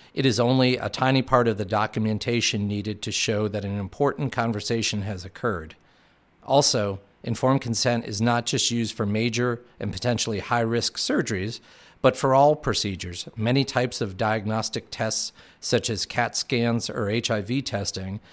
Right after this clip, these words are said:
and prior to many non-surgical treatments such as chemotherapy or even patient transportation between facilities. Informed consent also needs to be used if a patient decides against a treatment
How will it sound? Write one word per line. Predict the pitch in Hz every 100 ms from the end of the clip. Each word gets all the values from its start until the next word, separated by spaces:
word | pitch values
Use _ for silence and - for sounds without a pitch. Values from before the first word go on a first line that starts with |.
| - -
and | 120
prior | - 139 147
to | 147
many | 127 131 131 131 131 123 -
non-surgical | 120 120 139 - 113 101 107
treatments | - 113 104 107 -
such | 120 113 107
as | 95
chemotherapy | - 131 120 - 123 98 98 101 104 - - -
or | 113
even | 117 117 107 - _
patient | 127 123 127 110 -
transportation | - 113 110 - - 113 - 107
between | 98 - 110 104
facilities. | 101 - 95 117 107 92 78 - - _ _ _ _ _
Informed | 113 - 147 160
consent | 151 135 139 123
also | - 127 -
needs | 127 120 113 -
to | 120
be | 110
used | 107 107 101 98
if | -
a | 101
patient | 117 120 127 113
decides | 113 - 107 107
against | 98 110 117 127 113
a |
treatment | 104 110 98 95 98